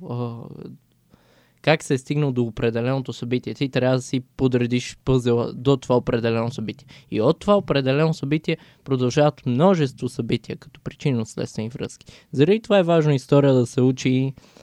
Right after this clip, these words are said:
ам, ако тръгнете да учите история, а, я учете съвестно, я учете със смисъл. Не зубрете дати и събития. Зубрете причинно-следствените връзки. Това не е зубрене. Това е,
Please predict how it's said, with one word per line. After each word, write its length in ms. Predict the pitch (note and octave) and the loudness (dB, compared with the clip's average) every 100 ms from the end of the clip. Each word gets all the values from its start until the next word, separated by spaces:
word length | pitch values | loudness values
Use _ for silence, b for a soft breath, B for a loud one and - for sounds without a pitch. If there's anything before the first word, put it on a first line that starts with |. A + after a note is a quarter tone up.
| b | b
ам, 520 | - B2+ B2+ B2+ B2 - _ - | 0 4 4 4 2 -4 _ -14
ако 200 | B2 B2 | -6 -6
тръгнете 460 | - F3 E3 B2 A#2+ | 0 0 2 -2 -2
да 40 | |
учите 280 | A#2 - G3 | -6 -6 -8
история, 600 | - - A#2+ A#2 C#3+ F3 - _ _ _ | -8 2 4 4 2 0 -4 _ _ _
а, 420 | C3+ C3 C3 C3 | 2 6 6 6
я 140 | B2+ | 4
учете 300 | B2+ C3 B2+ | 4 2 -4
съвестно, 640 | - - B2 A2+ - B2 C#3+ b b b b | 0 2 2 0 -2 -2 -2 b b b b
я 100 | C3 | 2
учете 360 | C3 C3+ B2 B2 | 4 2 0 -4
със 200 | - B2+ | -6 -2
смисъл. 460 | B2+ A#2+ - A2 | 0 0 -2 -6
Не 440 | A2+ B2 A#2+ A#2+ A#2 | 0 2 4 2 0
зубрете 680 | B2 B2 B2+ A#2+ B2+ A#2+ | -2 0 0 2 0 0
дати 480 | A#2+ A#2 A#2+ - - A#2 A2+ A2 | 0 2 0 0 -4 -2 -2 -4
и 420 | A2 A2 G#2+ A2 | -2 -2 -4 -8
събития. 540 | - A#2+ A#2 - - - _ b b b | -10 -4 -4 -4 -14 -16 _ b b b
Зубрете 880 | B2+ A#2+ B2 B2+ - A#2+ A#2 A2+ C3 _ b b _ | 0 2 4 2 2 -4 -4 -6 -12 _ b b _
причинно-следствените 880 | B2 - C3 A#2 - A2+ - A2 A#2+ | -10 -2 0 0 -4 -6 -6 -8 -6
връзки. 400 | A2+ A#2 - - | -4 -4 -6 -12
Това 180 | - A2 | -6 -2
не 100 | A2+ | -2
е 60 | |
зубрене. 460 | A#2 D3+ D3+ - - _ _ _ _ _ _ _ b b b b | -4 -4 -4 -6 -12 _ _ _ _ _ _ _ b b b b
Това 400 | - C#3+ B2 A2+ | -6 0 2 2
е, 180 | A2+ A2+ | 0 -2